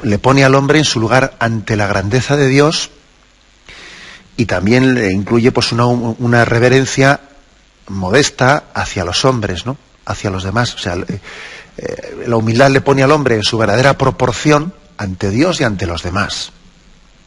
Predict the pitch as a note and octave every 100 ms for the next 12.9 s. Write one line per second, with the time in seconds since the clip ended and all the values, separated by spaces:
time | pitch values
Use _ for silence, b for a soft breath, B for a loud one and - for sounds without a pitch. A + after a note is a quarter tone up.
0 | _ _ - - B2 A#2+ G#2 G#2+ A2+ A2
1 | - G#2+ G2+ A#2 A#2 A#2 A2+ A#2+ A2+ A2+
2 | - B2+ B B B B - G#2+ G#2 F#2
3 | C#3 G3 C#3 G#2+ F#2 F#2+ G2+ F#2+ B2+ A#2
4 | - A2+ F2+ - - - A#2 G#2 A#2 G#2+
5 | A#2+ - G#2+ A2+ A2+ G#2+ G#2+ G#2 A#2+ B2
6 | - F#2+ G2+ B2+ A#2+ G2 G#2+ A2+ A#2+ B
7 | B B B B B B2 G#2+ G2 F#2 -
8 | B B - A2 G2 A2+ A2 G2 F#2 F#2
9 | E2+ E2+ - - - - - - - _
10 | _ _ _ - - - A2+ E2 A#2 A#2
11 | A#2 A#2 A2 G#2 G2+ G2+ G#2+ E3+ F#3 -
12 | A2 G2+ F#2+ F#2 F2 E2+ - - -